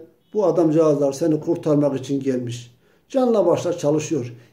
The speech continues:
Niye eziyet ettin bunları?" der. Teyze de, "Ah yavrum, çektiğimi bir bilseydiniz, ben kendimi ölmüş zannettim,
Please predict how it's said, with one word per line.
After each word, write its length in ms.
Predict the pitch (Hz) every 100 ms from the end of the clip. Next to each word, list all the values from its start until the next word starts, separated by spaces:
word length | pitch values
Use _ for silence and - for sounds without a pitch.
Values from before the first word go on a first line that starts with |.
| -
Niye 240 | 214 254
eziyet 420 | 214 180 190 185 147
ettin 300 | - 151 139
bunları?" 340 | 135 131 131
der. 300 | 123 120 - _ _ _ _ _ _
Teyze 380 | 151 147 170 147
de, 180 | 139 - - _ _ -
"Ah 540 | 175 170 160 151 123
yavrum, 520 | 143 143 135 135 - - - -
çektiğimi 600 | 202 - - 190 175 151
bir 180 | 143
bilseydiniz, 680 | 139 135 156 165 160 156 156 - _ _ _ -
ben 200 | 214 190
kendimi 420 | 175 180 170 151
ölmüş 460 | - 151 151 156 -
zannettim, 680 | 165 160 160 151 156 151